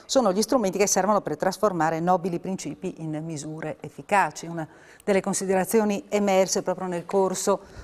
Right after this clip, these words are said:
di un incontro sulla sicurezza, eh,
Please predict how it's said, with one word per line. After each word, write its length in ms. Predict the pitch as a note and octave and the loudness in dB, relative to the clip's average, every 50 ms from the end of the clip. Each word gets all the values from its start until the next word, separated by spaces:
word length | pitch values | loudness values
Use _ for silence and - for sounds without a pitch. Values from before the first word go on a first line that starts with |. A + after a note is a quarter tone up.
| - - _ | -20 -14 _
di 160 | F#3 E3+ A3 | -2 2 2
un 340 | G#3+ G#3+ G#3+ G#3+ G#3 G#3 G3+ G3 - | 2 4 2 2 2 2 2 2 0
incontro 500 | - G#3+ G#3 G3 - G#3 G3+ G3 G3 F#3+ | 0 -2 -2 2 2 2 0 2 0 -2
sulla 300 | F#3+ - - F#3 F#3+ F#3+ | -4 -4 -2 -2 -2 -2
sicurezza, 760 | F#3+ - G3 - - G3 F3+ F3 E3+ E3+ E3 - F#3+ F#3 F3+ - | -2 -4 -6 -4 -2 0 0 0 0 0 -2 0 0 0 0 -2
eh, 300 | - G3 F3+ E3+ D#3+ | -6 -8 -8 -6 -8